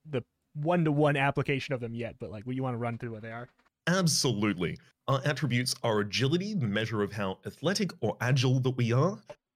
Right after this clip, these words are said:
Speaker 2: Uh, if we need to leap across a chasm or dodge a deadly projectile, this is the attribute that will be employed. We also have a combat skill. This is a measure of how skillful you are at fighting, whether it be in unarmed combat or wielding a keen-edged blade in battle. And finally, we have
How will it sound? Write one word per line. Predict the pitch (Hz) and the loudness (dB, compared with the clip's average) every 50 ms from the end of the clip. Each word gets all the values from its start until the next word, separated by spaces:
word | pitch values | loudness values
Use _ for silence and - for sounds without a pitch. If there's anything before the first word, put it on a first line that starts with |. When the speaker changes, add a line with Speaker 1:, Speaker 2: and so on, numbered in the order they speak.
| _ _ - | _ _ -6
Speaker 2:
Uh, | 95 87 87 - | -4 -4 -2 -4
if | - 123 - | -4 -2 0
we | 123 | 2
need | 123 127 | 2 2
to | - 127 | 4 4
leap | 127 147 147 | 4 4 2
across | 127 123 - 147 135 139 | 0 0 -2 0 0 -2
a | 135 | -2
chasm | 123 147 160 160 156 160 151 | -2 0 2 2 4 4 4
or | 143 131 127 | 4 4 4
dodge | 127 143 147 147 135 131 - | 4 4 2 2 0 -2 0
a | 135 127 | 0 0
deadly | 120 120 156 151 156 147 | 2 2 2 2 2 0
projectile, | 131 131 127 127 147 180 180 - 180 175 170 175 | 2 2 2 2 2 0 2 2 2 2 2 2
this | 175 156 185 185 - | 2 2 2 2 2
is | 135 127 | 2 2
the | 113 95 | 0 0
attribute | 92 95 - 90 82 82 - | -2 -2 -6 -8 -10 -10 -12
that | - 85 | -12 -14
will | 82 82 | -14 -12
be | 85 80 | -10 -10
employed. | 78 80 - 147 147 151 143 131 - - - _ _ _ _ - | -10 -4 -2 0 0 0 0 -2 -8 -16 -20 _ _ _ _ 0
We | 147 | 2
also | 147 135 131 127 110 | 2 2 2 2 0
have | 98 98 | 0 -2
a | 92 | -4
combat | - - - 147 147 135 117 104 - - | -6 -4 -2 -2 0 0 0 -2 -2 -2
skill. | - - - 95 95 135 175 175 - - | -4 -2 -2 -2 0 0 0 -2 -2 0
This | 147 135 120 131 160 165 - - - | 0 2 2 2 2 2 0 0 0
is | 143 127 | 0 0
a | 113 | 2
measure | 110 110 104 113 104 | 0 0 0 -2 -2
of | 95 - | -2 -2
how | 104 92 | -4 -4
skillful | - - - - 151 147 135 131 127 110 | -2 -2 -2 0 0 0 0 0 -2 -2
you | 98 101 95 | -2 -2 0
are | 90 87 80 | 0 0 -2
at | 78 - | -4 -6
fighting, | - - - 160 170 165 165 147 147 127 | -6 -2 0 0 2 2 4 4 4 4
whether | 113 104 104 | 4 2 2
it | 98 - | 2 2
be | 110 104 101 | 0 0 0
in | 98 175 - | 0 -2 0
unarmed | 180 190 185 180 175 165 160 | 0 2 4 4 2 2 2
combat | - 165 147 139 135 131 127 127 | 0 0 2 4 4 2 2 2
or | 117 117 107 | 2 0 2
wielding | 107 113 117 110 107 90 | 2 2 0 0 -2 -4
a | 85 | -6
keen-edged | - - 151 147 143 135 123 110 - - - | -4 -2 -2 0 2 2 2 0 0 -4 -6
blade | - 95 90 92 85 | -4 -4 -2 -2 -4
in | 80 80 | -6 -6
battle. | 80 98 117 143 143 135 131 - _ - _ _ _ - | -4 -2 0 0 0 0 -2 -4 _ -20 _ _ _ -6
And | 98 98 85 | -6 -6 -2
finally, | - 165 180 185 185 170 160 | 0 0 2 4 4 4 4
we | 151 147 | 4 4
have | 135 123 127 123 | 4 2 2 0